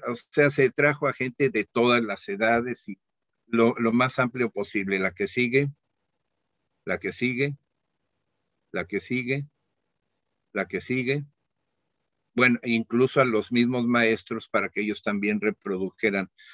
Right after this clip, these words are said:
lo que nosotros decíamos. La que sigue, por favor. A veces se nos juntaban dos grupos y tratábamos de estandarizar las explicaciones para que todos, este, intervinieran. La que sigue.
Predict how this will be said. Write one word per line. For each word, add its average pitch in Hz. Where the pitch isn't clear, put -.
lo 98
que 95
nosotros 98
decíamos. 95
La 90
que 95
sigue, 117
por -
favor. 104
A 110
veces 117
se 120
nos 110
juntaban 113
dos 110
grupos 113
y 110
tratábamos 107
de 101
estandarizar 101
las 104
explicaciones 117
para 92
que 98
todos, 98
este, 87
intervinieran. 110
La 90
que -
sigue. 113